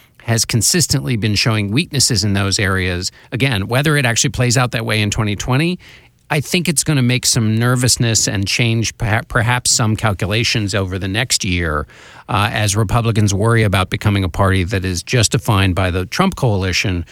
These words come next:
which is essentially non-college whites, uh, evangelicals, and, and rural voters. And that nervousness, again, whether it's true or not, will create some, some, uh,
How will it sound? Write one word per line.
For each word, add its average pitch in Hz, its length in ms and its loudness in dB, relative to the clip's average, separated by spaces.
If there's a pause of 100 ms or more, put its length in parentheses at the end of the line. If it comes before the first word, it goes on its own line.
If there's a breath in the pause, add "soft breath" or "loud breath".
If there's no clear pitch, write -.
(260 loud breath)
which - 180 -2
is 95 100 -2
essentially 98 520 2
non-college 98 720 2
whites, 90 500 0 (340 loud breath)
uh, 101 200 2
evangelicals, 92 960 0
and, 90 440 -2
and 90 240 -2
rural 110 260 2
voters. 85 540 -4 (340 soft breath)
And 107 180 0
that 120 180 0
nervousness, 135 680 0
again, 104 320 0
whether 95 160 -2
it's 92 160 -4
true 143 140 0
or 147 40 2
not, 156 320 2 (680 loud breath)
will 139 260 0
create 117 480 0
some, 107 420 0
some, 95 800 0
uh, 90 300 -2